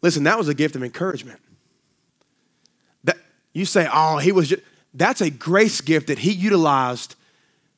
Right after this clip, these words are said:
to cultivate my gifts. Do you understand what I'm saying this morning? Listen, that little impact, hey, you know what? That was almost seven years ago.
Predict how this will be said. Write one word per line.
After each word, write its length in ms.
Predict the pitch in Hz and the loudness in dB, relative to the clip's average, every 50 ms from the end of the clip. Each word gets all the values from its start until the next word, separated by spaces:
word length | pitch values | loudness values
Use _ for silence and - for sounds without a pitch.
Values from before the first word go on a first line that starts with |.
| _ _ _ - | _ _ _ -6
to 80 | 180 160 | -6 -2
cultivate 500 | - 180 196 180 - 165 151 165 139 139 | 0 0 0 2 2 0 0 0 0 0
my 180 | 143 156 151 135 | 0 0 0 -2
gifts. 480 | 120 120 98 92 - - - - - _ _ _ _ _ _ _ _ _ _ - _ - | -4 -10 -14 -14 -14 -14 -14 -14 -16 _ _ _ _ _ _ _ _ _ _ -20 _ -2
Do 80 | 165 | 0
you 60 | 214 | 2
understand 340 | 233 233 208 - 247 240 226 | 4 4 2 2 4 4 4
what 100 | 220 208 | 6 4
I'm 80 | 196 175 | 4 2
saying 320 | - - 240 220 202 175 | 0 0 2 2 2 2
this 140 | 170 151 - | 2 0 0
morning? 340 | 165 160 139 131 117 101 - _ _ _ - - - - | 0 0 0 -2 -4 -10 -18 _ _ _ -20 -20 -8 0
Listen, 320 | - 240 247 - 202 147 - - - - | 0 2 2 2 0 -2 -2 -4 -4 0
that 260 | 165 233 247 208 208 | 2 2 2 0 -2
little 380 | 202 208 220 247 269 285 277 | -4 -2 0 2 2 4 4
impact, 680 | 254 254 254 277 254 - - 196 196 185 170 - - - | 4 4 4 4 2 2 2 2 2 2 0 -4 -4 0
hey, 120 | 220 220 | 0 2
you 180 | 190 160 190 220 | 2 2 2 4
know 120 | 240 240 | 4 4
what? 280 | 233 220 240 269 269 - - - - | 4 4 2 2 0 -4 -8 -4 0
That 200 | 156 233 269 277 | 2 2 2 2
was 120 | 262 208 233 | 0 -2 -2
almost 260 | 226 220 196 - - - | 0 0 -2 -2 0 0
seven 300 | 254 254 254 262 269 247 | 0 2 2 2 2 4
years 220 | 254 220 180 147 | 4 4 4 2
ago. 340 | 156 139 139 127 117 107 | 0 -2 -2 -4 -6 -8